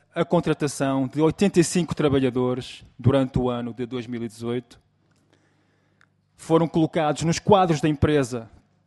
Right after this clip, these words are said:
trabalhadores de empresas de outsourcing, de empresas de trabalho temporário,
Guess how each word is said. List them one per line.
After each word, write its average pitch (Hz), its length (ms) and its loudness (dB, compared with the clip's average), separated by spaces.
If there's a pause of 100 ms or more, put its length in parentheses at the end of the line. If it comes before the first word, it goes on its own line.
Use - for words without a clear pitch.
trabalhadores 147 580 6
de 156 80 0
empresas 139 520 6
de 131 80 -6
outsourcing, 117 680 -6 (1600)
de 147 100 -2
empresas 151 380 8
de 160 80 -8
trabalho 165 380 2
temporário, 117 680 4